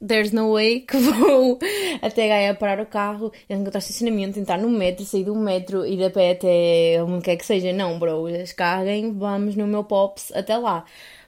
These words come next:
Poças em pânico, porque Poças não confia em mim e em carros no geral, estava tipo, "Vamos morrer hoje", estava, "Não, calma, vamos conseguir, Mafalda vai à frente, Mafalda conhece o Porto, vai-me dar indicações, vai tudo correr bem." Então estávamos no carro, Mafalda, G P S, navegador ao pro, ganda Mafalda,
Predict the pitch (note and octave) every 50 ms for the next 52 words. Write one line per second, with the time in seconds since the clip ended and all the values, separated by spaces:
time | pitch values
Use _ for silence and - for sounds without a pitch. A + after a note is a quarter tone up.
0 | _ _ _ A#3 A3+ G3+ - G#3 F#3+ G3+ A3+ B3+ C4+ D4 C#4 C4 C4 B3+ - A3+
1 | G#3+ - - G3+ F#3+ - F#3+ G3 F#3 F3+ F#3+ F#3+ F#3+ - G#3 F#3+ G3 G3+ G#3+ A3
2 | G#3+ G3 F#3 F#3+ F#3+ F#3 F3+ F3 F#3 G3 G3 F#3 G3 A3 A3+ G#3 G#3+ G#3+ G3+ F3+
3 | F3 F3 G3 F3+ E3 E3+ E3 F3 E3 E3 E3+ E3 F#3+ G#3 A3 A3+ G#3+ G3 F#3+ F#3
4 | F#3 E3+ D3+ D3+ D#3 D#3 D3+ - F3 F#3 G3+ G3 F#3+ F#3 F#3+ F3+ - _ _ -
5 | G3+ G3 F#3+ F#3 F3+ F3+ F3+ F3+ _ E3 D#3+ E3 D#3+ _ F3+ F3 E3+ - - G#3+
6 | A3 G#3+ F#3+ F3+ F3 F3+ F3+ E3 E3 D#3+ D#3+ D#3+ F3 E3+ - - F#3+ F3+ F#3 F3
7 | E3 _ D#3+ D#3+ D#3 E3 E3 D#3+ - - G3 _ _ G3 F#3 F3 F3+ E3+ E3 D#3+
8 | C#3+ D3 D#3+ F3 - A3+ G#3+ - A3+ A3 A3 G#3+ G#3+ - A3 A3 - - A#3 B3
9 | D4+ C#4+ F3 E3 - _ _ _ - - - - - _ _ A3+ B3+ B3+ B3+ A3
10 | G#3 G#3 F#3+ A3 A3 - G3+ F3 F3 F#3 F#3 F#3+ F#3+ - G#3 F#3+ F3 E3+ E3+ E3+
11 | G#3 G3 F3+ - F3 E3+ E3 E3 E3 E3+ - - F#3+ G3 F#3 G3 G3+ G3+ F3 G3+
12 | F#3+ F#3 F3 E3 - F3+ E3+ E3+ E3 E3+ E3+ F#3 F#3 G3 G3 F#3+ F3+ E3 - -
13 | E3 D3+ D3+ D#3 D#3+ E3+ E3+